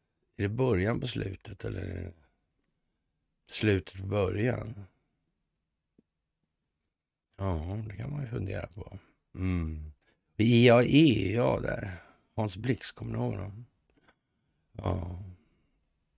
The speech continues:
Ja, jag vet inte. Och Kanada där med sina skyddar nazister och sånt där. Det var jättekonstigt där. Ja. Ja, och, och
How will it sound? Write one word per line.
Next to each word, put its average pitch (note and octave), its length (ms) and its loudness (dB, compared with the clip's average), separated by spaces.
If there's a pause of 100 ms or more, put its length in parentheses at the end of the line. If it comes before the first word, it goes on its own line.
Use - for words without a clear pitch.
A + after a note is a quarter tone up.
(1500)
Ja, D#2+ 300 -4
jag F#2+ 80 -6
vet F#2 320 -8
inte. - 480 -12 (420)
Och - 460 -4 (180)
Kanada G#2+ 800 0
där F#2+ 160 -4
med F#2 140 -8
sina - 560 -8
skyddar F2+ 800 -6
nazister - 920 -6
och - 60 -12
sånt - 160 -12
där. F2+ 80 -8
Det F#2+ 100 -8
var F#2+ 100 -6
jättekonstigt G2 760 -12
där. E2 240 -14 (920)
Ja. E2+ 460 -4 (2750)
Ja, G2+ 760 4
och, A2 420 -4
och G2 640 0